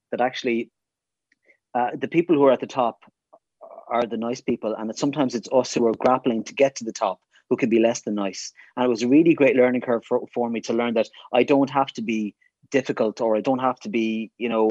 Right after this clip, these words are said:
a diva. I can, you can still be yourself. You can still be a decent person, get your job done 'cause it's only a job, and be nice to people. And actually, he came back to us after every single support gig, uh, every single night, he came into our dressing room and said, "Thank you,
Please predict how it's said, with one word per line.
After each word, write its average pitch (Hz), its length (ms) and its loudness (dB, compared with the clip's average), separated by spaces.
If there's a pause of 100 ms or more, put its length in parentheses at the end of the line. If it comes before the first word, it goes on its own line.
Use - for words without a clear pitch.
(140)
a 123 60 0
diva. 107 560 2
I 113 80 2
can, 117 180 -2 (200)
you 139 100 -2
can 156 100 2
still 254 220 4
be 226 140 4
yourself. 120 520 4
You 131 60 -8
can 156 120 -6
still 220 180 0
be 180 100 2
a 127 40 4
decent 147 300 2
person, 123 320 0 (260)
get 160 140 2
your 127 120 2
job 123 260 4
done 120 220 -4
'cause 110 120 -10
it's 107 140 -10
only 110 200 -2
a 98 40 -2
job, 104 380 -4 (400)
and 113 340 -4
be 120 140 2
nice 123 220 0
to 117 80 -6
people. 101 360 -6 (300)
And 131 100 2
actually, 139 340 0 (100)
he 190 140 0
came 170 280 0
back 147 240 2
to 131 120 -2
us - 200 -6
after - 260 -4
every 165 220 4
single 156 260 -2
support 135 400 -4
gig, 104 240 -4 (400)
uh, 120 80 0
every 139 300 -2
single 127 260 0
night, 120 220 -2
he 110 60 -6
came 127 200 -2
into 120 140 -4
our 110 60 -2
dressing 117 280 -2
room 107 80 -4
and 104 80 -8
said, 110 140 -4
"Thank 120 240 -4
you, 107 160 -2